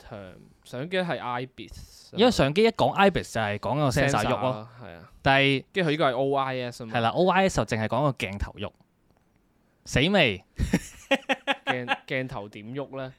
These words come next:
Speaker 2: 咩啊？
Speaker 1: 個鏡頭喐唔到㗎。
Speaker 2: 唔係啊，相機個鏡頭都識喐㗎，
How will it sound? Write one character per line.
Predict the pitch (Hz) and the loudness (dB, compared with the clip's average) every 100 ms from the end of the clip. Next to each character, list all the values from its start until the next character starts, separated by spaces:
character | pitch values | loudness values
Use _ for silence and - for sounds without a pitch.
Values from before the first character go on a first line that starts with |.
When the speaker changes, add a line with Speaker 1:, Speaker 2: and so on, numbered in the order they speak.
| _ _ - - - | _ _ -20 -18 -6
Speaker 2:
咩 | 208 277 | 2 4
啊？ | 208 170 175 | 6 6 6
Speaker 1:
個 | 196 | 4
鏡 | 180 | 0
頭 | 156 | 0
喐 | 139 | -2
唔 | 185 131 | -4 -6
到 | 113 | -10
㗎。 | 107 113 120 110 | -8 -6 -6 -6
Speaker 2:
唔 | 113 | 0
係 | 113 131 | 4 6
啊， | 147 | 4
相 | - 117 131 | 2 -2 2
機 | 180 | 2
個 | 151 | 2
鏡 | 120 104 | -2 -4
頭 | |
都 | 92 | -4
識 | 110 113 | -4 -4
喐 | 98 | -6
㗎， | - | -8